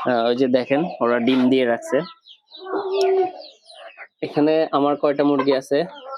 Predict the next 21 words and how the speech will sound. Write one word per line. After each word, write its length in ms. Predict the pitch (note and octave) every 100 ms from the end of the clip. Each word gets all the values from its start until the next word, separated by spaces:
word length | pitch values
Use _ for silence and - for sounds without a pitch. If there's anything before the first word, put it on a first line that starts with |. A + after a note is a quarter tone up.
| - - -
ছয়টা 240 | C#3 C3+ C#3+
মুরগি 280 | - - -
আছে 120 | - B2
কিন্তু, 220 | A#2+ F5+ F5+ F5+ F5+ F5+ F5+ F5+ F5+ F5 F5+ - - A#2+
দেখতে 200 | A2+ B2+
পারতেছেন। 400 | A#2+ A2+ A#2 A#2 D3+ - - - _ - - -
ছয়টার 360 | B2+ B2+ C3 C3+
মধ্যে 280 | B2+ C#3 E3+ A3 - - - - - - -
সকালে 320 | C#3 - C3+ C3+
দুইটা 280 | C3+ B2 C#3
ডিম 180 | C#3 C3+
ওঠানো 240 | B2 B2+ C#3
হয়েছে 280 | C3+ - F#3 A3+ _ _ - - - -
এবং 240 | A#2 A#2+ C3 B2
এখন 180 | - D3
দুপুরবেলা 500 | C#3+ C#3 D3+ D3 C#3+ C#3
আসছি 200 | C#3 D3+ D3
এদেরকে 260 | C#3 C3+ C#3
খাবার 300 | C#3+ C3 C3
দেওয়ার 200 | C3 B2+ B2
জন্য। 180 | B2